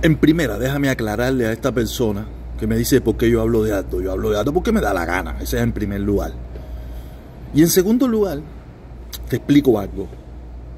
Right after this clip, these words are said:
Nosotros hablamos de la dictadura que hay en Cuba,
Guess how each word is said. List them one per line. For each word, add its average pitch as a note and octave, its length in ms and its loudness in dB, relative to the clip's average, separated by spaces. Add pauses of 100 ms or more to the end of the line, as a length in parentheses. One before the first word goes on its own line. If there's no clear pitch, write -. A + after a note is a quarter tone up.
(640)
Nosotros D3+ 420 4
hablamos C3 420 2
de B2 60 6
la A2 100 2
dictadura A2 520 2
que A#2+ 80 0
hay A#2+ 140 2
en G#2+ 100 -2
Cuba, A2+ 260 2